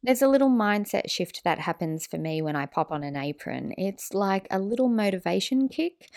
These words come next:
and I feel ready to get started with cooking and tidying and cleaning and organising.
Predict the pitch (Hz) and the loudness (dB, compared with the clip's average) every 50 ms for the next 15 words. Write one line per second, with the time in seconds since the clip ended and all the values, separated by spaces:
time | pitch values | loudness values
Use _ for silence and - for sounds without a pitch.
0 | - - - - - - - 196 196 196 196 - 226 220 214 214 196 - - 175 | -18 -18 -18 -16 -10 -6 -2 -2 -2 -2 0 0 2 2 2 2 0 -2 -4 -2
1 | 180 202 208 214 233 226 226 - 220 202 196 _ _ _ - 196 - - - - | 0 2 2 2 2 0 0 -4 -4 -4 -6 _ _ _ -4 -4 -4 -4 -6 -4
2 | - 202 240 320 349 - 170 147 - 156 156 147 151 - - - 214 202 - 240 | -2 -2 0 0 0 2 2 0 0 0 0 -2 -2 -2 -4 -4 -4 0 0 2
3 | 233 240 240 240 226 185 156 156 - - 190 180 190 202 214 220 226 226 226 214 | 2 4 4 2 2 0 -2 -4 -6 -4 -2 -2 0 0 2 2 2 2 0 0
4 | 196 170 156 156 - - 202 208 208 208 226 226 226 226 220 - - 185 202 214 | -2 -4 -6 -6 -4 -2 0 0 0 0 0 0 0 -2 -2 -4 -4 -4 -2 -2
5 | 220 214 - - 311 330 330 262 185 147 139 - 147 143 147 147 143 | -2 -2 0 -2 -2 -2 -2 -4 -4 -4 -6 -8 -10 -10 -10 -10 -12